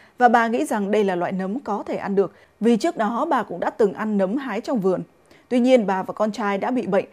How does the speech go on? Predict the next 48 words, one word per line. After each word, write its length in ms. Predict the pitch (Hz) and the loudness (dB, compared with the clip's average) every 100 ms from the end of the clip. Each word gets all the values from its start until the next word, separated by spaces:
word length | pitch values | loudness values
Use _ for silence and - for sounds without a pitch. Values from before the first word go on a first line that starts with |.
| - | -16
sau 180 | - 240 | 0 2
khi 180 | 214 226 | 4 0
ăn 180 | 208 196 | 2 0
nấm. 200 | 185 226 - _ - | -2 -6 -10 _ 2
Bà 160 | 240 | 4
qua 140 | 240 294 | 6 2
đời 220 | 226 196 | 2 2
tại 120 | 202 | 2
bệnh 180 | 202 196 | 0 2
viện 220 | 214 208 | 2 2
một 140 | 196 190 | 0 0
tuần 180 | 202 185 | 0 0
sau 160 | 226 | -4
đó, 280 | 202 180 220 | -4 -2 -4
trong 140 | 277 240 | -4 -2
khi 120 | 226 | -2
con 220 | 214 208 | -2 -6
trai 200 | 214 202 | -4 -4
bà 220 | 190 185 | -4 -6
vẫn 180 | - - | -6 -8
sống 200 | - 185 | -6 -6
sót. 200 | 220 233 - _ _ _ _ _ _ _ _ | -2 -4 -6 _ _ _ _ _ _ _ _
Thẩm 180 | 262 233 | 2 2
phán 200 | 226 277 | 0 2
Kane 200 | 277 262 | 4 4
lưu 200 | 240 233 | 4 2
ý 140 | 254 | 0
rằng 300 | 277 196 185 | -2 -4 0
Bộ 120 | 196 | 0
Y 100 | 226 | 0
tế 200 | 226 196 | -2 -2
Victoria 540 | 247 302 240 208 202 190 185 - - | -2 -6 -2 4 4 2 -4 -14 -4
đã 120 | - | -2
đưa 180 | 269 262 | 2 0
ra 140 | 254 | 2
nhiều 280 | 233 202 202 | 0 4 2
nguồn 220 | 180 185 | 2 -6
thông 180 | 175 214 | -6 -4
tin 200 | 208 214 202 - _ | 0 0 0 -10 _
về 100 | 240 | 6
mối 220 | 226 240 | 8 4
nguy 160 | 320 320 | 2 0
hiểm 260 | 226 190 | 0 0
khi 140 | 190 214 | 0 -4
hái 200 | 196 220 | -4 -4
nấm 240 | 196 208 | -4 -2
mọc 140 | 294 - | -6 -4
dại, 260 | 196 175 | -4 -4